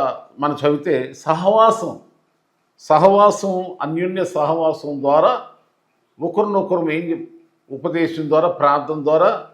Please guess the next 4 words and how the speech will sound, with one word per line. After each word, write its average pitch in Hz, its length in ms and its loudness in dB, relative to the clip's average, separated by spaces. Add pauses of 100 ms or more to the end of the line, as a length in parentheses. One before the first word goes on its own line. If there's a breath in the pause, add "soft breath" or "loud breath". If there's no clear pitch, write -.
(320)
సహవాసం, 190 840 0
ఫెలోషిప్ 170 540 0
ఉన్నప్పుడు 156 480 0
ఏమవుతామంటే 143 960 -2